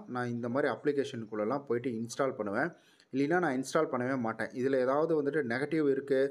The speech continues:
இது வந்துட்டு செவன் டேஸ் அப்ளிகேஷன், ஃபோட்டோ அனுப்புறாங்க, அது அனுப்புறாங்க,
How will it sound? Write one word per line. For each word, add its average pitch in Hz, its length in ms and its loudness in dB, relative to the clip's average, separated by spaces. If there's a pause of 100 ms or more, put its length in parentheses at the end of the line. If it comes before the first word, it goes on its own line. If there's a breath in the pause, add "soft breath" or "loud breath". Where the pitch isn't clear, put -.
(440 loud breath)
இது 143 100 2 (260)
வந்துட்டு 131 280 0 (220)
செவன் 143 220 2
டேஸ் 151 180 2
அப்ளிகேஷன், 131 560 0 (580 loud breath)
ஃபோட்டோ 160 300 2
அனுப்புறாங்க, 131 460 0
அது 117 160 0
அனுப்புறாங்க, 131 360 -2